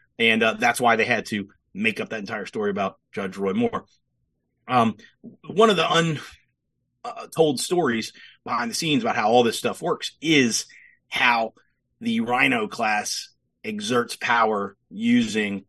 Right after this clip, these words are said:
vendors, consultants, staff, personnel behind the scenes. And personnel is policy,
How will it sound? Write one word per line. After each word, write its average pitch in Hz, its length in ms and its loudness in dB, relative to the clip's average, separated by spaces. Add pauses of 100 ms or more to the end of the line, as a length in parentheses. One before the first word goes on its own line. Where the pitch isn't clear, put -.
(340)
vendors, 110 800 -4
consultants, 107 1160 -4
staff, 110 960 0
personnel 110 720 0 (220)
behind 104 320 -2
the 90 40 -6
scenes. 101 500 -4 (400)
And 113 260 0 (120)
personnel 151 580 4
is 131 340 4
policy, 95 680 -2